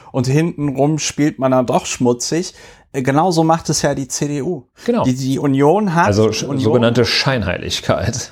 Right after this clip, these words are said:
Speaker 1: Ja, Scheinheiligkeit. Die Union hat ja mit großem Tamtam noch so eine Erklärung unterschrieben zu fairem Wahlkampf.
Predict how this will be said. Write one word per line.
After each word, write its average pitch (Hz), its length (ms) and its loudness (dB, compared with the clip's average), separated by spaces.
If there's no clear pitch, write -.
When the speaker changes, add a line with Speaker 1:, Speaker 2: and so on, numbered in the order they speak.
Speaker 1:
Ja, 180 240 2
Scheinheiligkeit. 143 680 -2
Die 131 60 -10
Union 143 520 0
hat - 180 -4
ja 196 160 4
mit 160 220 -2
großem 175 480 0
Tamtam 139 680 0
noch 160 400 0
so 147 160 -2
eine 143 180 -4
Erklärung 160 680 -2
unterschrieben 165 760 -2
zu - 140 -10
fairem 139 520 0
Wahlkampf. 156 840 0